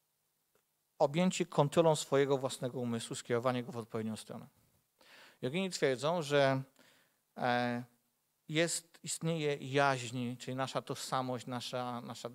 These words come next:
dusza, można by tak powiedzieć, poza nami. I te nasze ćwiczenia z oddychaniem, z koncentracją mają spowodować, że my to odnajdziemy i się z tym połączymy. A ta jaźń nasza prawdziwa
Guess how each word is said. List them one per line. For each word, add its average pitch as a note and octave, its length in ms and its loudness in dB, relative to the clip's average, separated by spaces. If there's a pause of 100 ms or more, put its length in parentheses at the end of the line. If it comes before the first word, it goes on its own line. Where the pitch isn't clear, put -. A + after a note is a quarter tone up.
(140)
dusza, B2+ 600 -2 (140)
można B2 280 -10
by A#2 120 -10
tak A#2 120 -10
powiedzieć, A2+ 460 -8 (540)
poza C3+ 300 4
nami. B2+ 400 0 (680)
I C3 240 -6 (200)
te E3+ 340 2
nasze D3+ 260 -2
ćwiczenia E3 440 -2
z C#3 60 -4
oddychaniem, C#3+ 440 0
z - 40 -8
koncentracją D3+ 520 0
mają D3+ 300 4
spowodować, D3+ 420 0
że C#3 100 -2
my D3+ 120 -2
to - 160 -2
odnajdziemy C#3+ 600 -4
i - 20 -10
się D3+ 120 -10
z - 40 -18
tym C#3 120 -8
połączymy. A#2+ 560 -8 (640)
A - 80 -2
ta C3+ 180 2
jaźń E3 360 4
nasza C3+ 240 0
prawdziwa B2+ 640 0